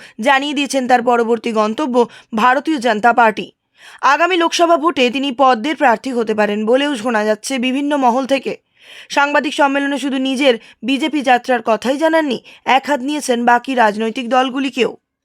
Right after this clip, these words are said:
একসময় অভিজিৎ গঙ্গোপাধ্যায়কে রাজ্যের প্রশাসনিক প্রধানের পদেও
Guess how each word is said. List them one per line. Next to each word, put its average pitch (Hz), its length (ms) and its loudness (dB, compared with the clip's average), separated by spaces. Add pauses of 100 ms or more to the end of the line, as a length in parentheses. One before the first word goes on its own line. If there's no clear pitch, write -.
(1300)
একসময় 269 520 0
অভিজিৎ 254 480 0
গঙ্গোপাধ্যায়কে 277 680 2
রাজ্যের 240 320 2
প্রশাসনিক 277 560 -2
প্রধানের 240 460 0
পদেও 233 440 2